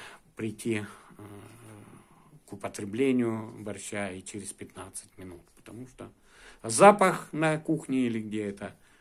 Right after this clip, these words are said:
борщ готовится, будет просто неимоверным и,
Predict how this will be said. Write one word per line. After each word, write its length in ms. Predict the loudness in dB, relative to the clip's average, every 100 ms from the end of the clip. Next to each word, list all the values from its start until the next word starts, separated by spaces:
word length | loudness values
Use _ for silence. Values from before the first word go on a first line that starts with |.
| _ _
борщ 380 | -18 -10 -10 -8
готовится, 560 | -10 -6 -4 -4 -6 -10
будет 400 | -6 -6 -8 -12 -20 -20 -20 _
просто 360 | -14 -12 -12 -12
неимоверным 920 | -12 -12 -12 -8 -4 -4 -4 -4 -4 -10 -20 -20 _
и, 100 | -16